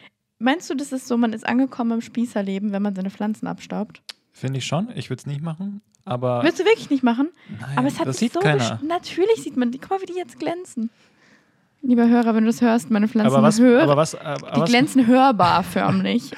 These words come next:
Speaker 2: <laughs> Was, was mich tatsächlich inspiriert hat, sind diese, ähm, Akustik-Holzpaneele, weil die, hast du schon gesehen, haben wir jetzt auch über unserem Bett hängen.
Speaker 1: Das stimmt,
Speaker 2: Weil
Speaker 1: das
Speaker 2: das
Speaker 1: habt ihr
Speaker 2: einfach
Speaker 1: echt
Speaker 2: sehr stylisch ist.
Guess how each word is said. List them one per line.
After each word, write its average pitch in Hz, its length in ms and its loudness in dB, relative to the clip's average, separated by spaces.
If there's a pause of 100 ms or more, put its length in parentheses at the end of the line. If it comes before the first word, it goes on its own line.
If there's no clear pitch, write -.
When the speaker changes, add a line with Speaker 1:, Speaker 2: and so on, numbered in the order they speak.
(120)
Speaker 2:
<laughs> 339 180 -4
Was, 151 240 -4
was 156 180 -2
mich 160 80 -4
tatsächlich 147 380 -4
inspiriert 139 400 -6
hat, 143 160 -2
sind 131 260 -6
diese, 147 220 -6
ähm, 127 280 -8
Akustik-Holzpaneele, 139 1300 -6 (100)
weil 120 200 -4
die, 135 260 -6 (580)
hast - 220 -16
du 131 40 -12
schon 120 160 -10
gesehen, 127 280 -8
haben 127 140 -6
wir 139 80 -2
jetzt - 160 -10
auch 147 340 -4
über 131 240 -2
unserem 117 260 -4
Bett 120 200 -10
hängen. 117 380 -6
Speaker 1:
Das 311 280 -8
stimmt, 247 220 -2
Speaker 2:
Weil 123 120 2
Speaker 1:
das 131 40 -6
Speaker 2:
das 139 160 -2
Speaker 1:
habt 139 80 -4
ihr - 80 -2
Speaker 2:
einfach 143 140 0
Speaker 1:
echt - 100 -10
Speaker 2:
sehr 147 160 2
stylisch 131 420 -6
ist. 139 260 -12